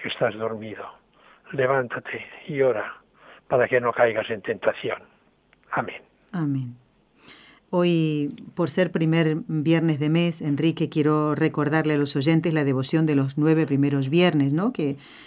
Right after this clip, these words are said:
Speaker 2: eh, el Señor enseñara a, a Santa Margarita María de Alacoque. Y justamente se trata de esto, ¿no? De, de reparar esto que usted nos estaba relatando ahora, que eso fue nada más que el comienzo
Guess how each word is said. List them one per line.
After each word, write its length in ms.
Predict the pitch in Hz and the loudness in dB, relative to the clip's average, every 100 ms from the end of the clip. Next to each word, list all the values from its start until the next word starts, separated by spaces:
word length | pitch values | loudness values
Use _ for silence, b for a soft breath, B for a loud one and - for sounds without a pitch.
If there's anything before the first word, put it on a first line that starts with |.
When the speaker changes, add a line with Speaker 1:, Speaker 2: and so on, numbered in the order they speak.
| B - | B -6
Speaker 2:
eh, 220 | 139 143 151 | -4 -2 -2
el 80 | |
Señor 300 | 135 147 151 | 0 2 4
enseñara 580 | 151 143 147 151 147 147 | 2 2 2 2 2 0
a, 360 | 147 147 143 139 | -2 -4 -2 -2
a 60 | |
Santa 600 | 135 151 147 139 139 135 135 | 0 0 0 0 -2 -2 0
Margarita 520 | 139 139 156 156 143 | 0 0 0 0 -2
María 420 | 143 151 143 139 | -2 -2 -4 -2
de 80 | 139 | 0
Alacoque. 560 | 139 139 175 160 170 175 B B B B B | 0 2 0 0 -4 -6 B B B B B
Y 80 | 175 | -6
justamente 600 | 160 214 214 214 233 233 214 | 2 2 4 4 4 4 0
se 140 | 180 | 0
trata 340 | - 190 190 | 0 0 2
de 140 | 165 160 | 2 2
esto, 240 | 151 151 | 2 0
¿no? 160 | 151 165 | 2 0
De, 120 | 170 | -2
de 180 | 170 160 | -2 0
reparar 580 | 156 151 151 165 185 196 B B B B _ _ | 0 0 0 0 0 -2 B B B B _ _
esto 220 | 214 233 | 0 2
que 80 | 220 | 2
usted 160 | 202 220 | 2 4
nos 160 | 220 | 4
estaba 280 | 208 202 202 | 4 2 0
relatando 500 | 190 165 160 185 170 | 2 0 0 0 2
ahora, 220 | 190 175 | 4 2
que 100 | 139 | 2
eso 160 | 175 202 | 2 0
fue 160 | - 220 | 4 4
nada 180 | 214 165 | 6 2
más 140 | 185 | 0
que 100 | 196 | 0
el 80 | - | 0
comienzo 720 | 160 180 262 170 139 135 131 | 4 6 8 6 4 -4 -6